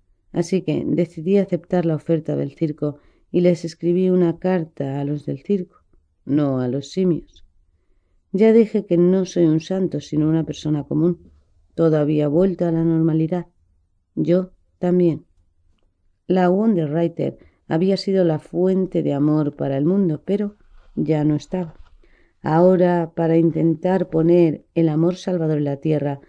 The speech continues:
no había más que seres humanos, simples seres humanos.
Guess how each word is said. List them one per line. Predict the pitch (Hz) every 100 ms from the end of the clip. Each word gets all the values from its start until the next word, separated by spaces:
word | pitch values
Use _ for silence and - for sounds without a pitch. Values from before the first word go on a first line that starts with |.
| _ _ -
no | 180
había | 180 185
más | 180 165
que | - 156
seres | - 165 147 143 -
humanos, | 147 165 180 151 _ _ _ _
simples | - 214 208 202 190 185
seres | - 170 175 175 -
humanos. | 175 156 - - -